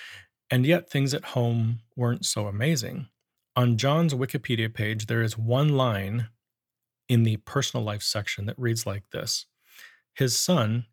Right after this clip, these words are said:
Abraham Piper, has publicly criticized evangelical Christianity."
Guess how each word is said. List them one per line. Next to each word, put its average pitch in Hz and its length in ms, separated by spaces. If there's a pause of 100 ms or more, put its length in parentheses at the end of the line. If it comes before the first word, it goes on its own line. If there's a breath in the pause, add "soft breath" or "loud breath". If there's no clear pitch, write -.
Abraham 120 480
Piper, 117 500 (240)
has 120 200
publicly 160 500
criticized 123 720 (100)
evangelical 113 680
Christianity." - 720